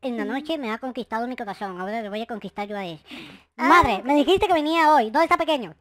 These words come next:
Speaker 1: Ah, Pequeño está en el baño. Bueno, entonces, voy a ver qué está haciendo mi Pequeño. ¿Pequeño?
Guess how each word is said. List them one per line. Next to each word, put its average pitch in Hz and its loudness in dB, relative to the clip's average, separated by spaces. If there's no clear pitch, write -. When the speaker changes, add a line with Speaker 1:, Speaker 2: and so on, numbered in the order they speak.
Speaker 1:
Ah, 370 6
Pequeño 311 -4
está 320 -4
en 302 -6
el 277 -6
baño. 226 -4
Bueno, 349 8
entonces, 294 4
voy 233 -2
a 247 4
ver 254 4
qué - -6
está 214 -6
haciendo 233 -2
mi 220 -6
Pequeño. 220 -4
¿Pequeño? 349 0